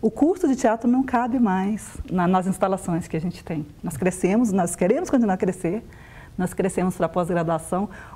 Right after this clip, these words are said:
O Carlinhos citou a nossa presença nacional. A gente tá presente também, é, nas academias nacionalmente. A gente tem formado muitos mestres que já estão lecionando no Amapá,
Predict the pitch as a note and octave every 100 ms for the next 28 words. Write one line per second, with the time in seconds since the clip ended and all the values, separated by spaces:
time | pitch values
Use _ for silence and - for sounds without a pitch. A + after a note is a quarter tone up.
0 | - F3+ E3+ F3 E3+ F3+ F#3 E3+ F3 F3
1 | E3+ D#3+ - E3 D#3+ D#3+ E3+ G3 E3 E3
2 | E3 D#3+ E3+ D#3+ - E3 E3 G#3+ A3+ F3
3 | - F#3 G3 - G3 G3 F#3+ F3+ G#3+ A3+
4 | G#3+ G3 G3 A3 G#3+ - - - F#3+ F#3+
5 | F#3+ F#3+ G3 G3 G3 G#3+ A3 G#3+ B3+ A3+
6 | A3 G3+ F#3 G3 F#3 F3+ F3+ F3+ F3 F3+
7 | - F#3 F#3+ G3 F#3+ F#3 F#3 A#3 F4 A#3+
8 | F#3+ F#3+ B3 D4+ - G3+ - F#3 F#3+ F#3+
9 | - A#3 E4+ F#4 D4+ A#3 - - - -
10 | - G#3+ G#3+ G3+ G3 G3 G#3+ G3+ F3+ E3
11 | D#3 D#3+ F3 E3 - D#3 E3 F#3+ G#3+ G#3+
12 | G3+ F3+ F3 E3 D#3 D3